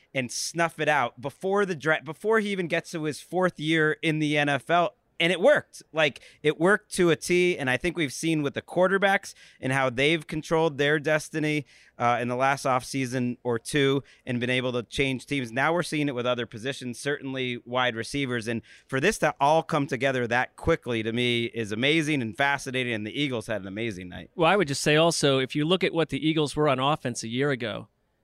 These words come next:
Speaker 2: with Jalen Hurts, a run-heavy attack that,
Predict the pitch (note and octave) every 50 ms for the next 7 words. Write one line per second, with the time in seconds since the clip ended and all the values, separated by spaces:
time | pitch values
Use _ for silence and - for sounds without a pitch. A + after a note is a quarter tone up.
0 | _ _ _ - C#3 B2 - - C#3+ C#3+ C#3 B2 A#2 A2 D3 C#3+ C3 A2+ - -
1 | - - - C#3+ C3+ C3 C3 B2+ B2 B2+ D3 D#3+ D#3 D3 C#3+ C#3 C3 B2 - _
2 | _ _ _ - - D3 D3+ C3+ C3+ C3 A#2+ A#2+ A#2 - _ _ _ _ _ _
3 | _ _ C#3+ C3 - - D3 C#3+ C#3+ C3+ - - - C3+ B2+